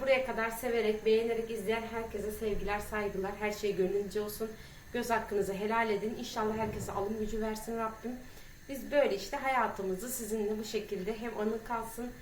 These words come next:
hem sizinle paylaşmış oluruz, hem de size de fikir olsun diye, e, fiyatları söylüyoruz. Hani sizin alamayacağınız şeyleri göstermiyoruz. E, tutup da hani, e, çok pahalı bir şeyler değil. Ondan dolayı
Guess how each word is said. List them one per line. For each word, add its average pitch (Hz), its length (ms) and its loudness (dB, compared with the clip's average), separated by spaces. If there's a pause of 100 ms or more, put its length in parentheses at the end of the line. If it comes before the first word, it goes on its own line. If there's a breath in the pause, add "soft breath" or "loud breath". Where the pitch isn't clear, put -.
(240 loud breath)
hem 240 160 -4
sizinle 233 320 -4
paylaşmış 226 640 -2
oluruz, 233 300 -4
hem 247 160 -2
de 240 60 -6
size 226 340 -4
de 233 140 0 (340 loud breath)
fikir 233 240 -6
olsun 220 380 -2
diye, 220 200 0 (480 loud breath)
e, 196 540 0 (640)
fiyatları 214 340 2
söylüyoruz. 247 560 0 (120)
Hani 262 160 -2
sizin 247 260 -4
alamayacağınız 269 680 2
şeyleri 247 420 -2
göstermiyoruz. 226 720 -2 (560 loud breath)
E, - 240 -8
tutup - 320 -8
da 240 60 -2
hani, 220 280 4 (800 loud breath)
e, 196 320 0 (220)
çok - 240 -4
pahalı 214 360 0
bir 208 40 -4
şeyler 208 500 0
değil. 220 320 0
Ondan 220 380 0
dolayı 208 360 -2